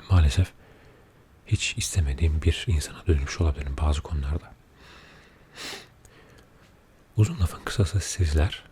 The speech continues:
arkadaşlar, sizler kendinizle barışık olun. Yani yaşı benden küçük arkadaşlarım, kardeşlerime söylüyorum.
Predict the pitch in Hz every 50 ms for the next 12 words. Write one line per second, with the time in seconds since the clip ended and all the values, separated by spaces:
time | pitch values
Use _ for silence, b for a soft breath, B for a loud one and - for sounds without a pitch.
0 | - - - - 98 87 80 - - - - - - - - 95 82 78 76 82
1 | 95 - - - _ _ _ _ _ _ _ _ _ _ _ - _ _ _ _
2 | _ _ _ _ _ - - - 98 95 95 90 85 82 80 - 92 85 85 -
3 | - - - - - 107 104 - - _ _ _ _ _ _ _ _ _ _ _
4 | _ _ _ _ _ _ _ - - 92 87 82 80 76 78 82 95 - _ _
5 | - 117 101 - - 104 95 87 85 85 87 85 82 80 - - - - - 101
6 | 87 - - - - 78 - - - 80 80 - - 92 80 87 80 - - 90
7 | - 80 82 - - - 87 80 73 71 -